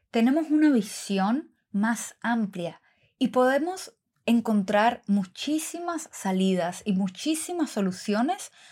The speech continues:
a lo que estamos tratando de encontrar. El segundo consejo que te quiero dar es que la fundación y los cimientos de tu éxito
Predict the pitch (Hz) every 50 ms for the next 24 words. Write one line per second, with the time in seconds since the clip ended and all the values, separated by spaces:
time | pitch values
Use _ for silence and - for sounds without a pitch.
0 | - _ - - 208 214 202 190 185 - - - 208 226 220 - - 196 180 175
1 | - 175 175 185 190 196 196 190 294 - - 170 170 175 170 170 - - _ -
2 | 190 185 185 - 165 170 165 - - 190 - - - - _ _ _ _ - 254
3 | 247 233 285 285 285 311 359 381 359 - 285 254 233 - 247 233 233 240 196 196
4 | 180 - 180 165 - 180 175 175 170 170 175 170 - - - 202 196 190 190 -
5 | - - _ _ _ _ _ _ - 247 254 247 226 - - 247 240 233 233 226
6 | - - - 262 277 294 302 320 311 226 - _ - 220 226 220 220 208 208 -
7 | - 226 214 214 214 226 240 262 269 269 262 - - 220 214 214 - - 202 185
8 | 190 185 185 - 190 185 185 180 185 - - - 190 185 - 214 285 359 -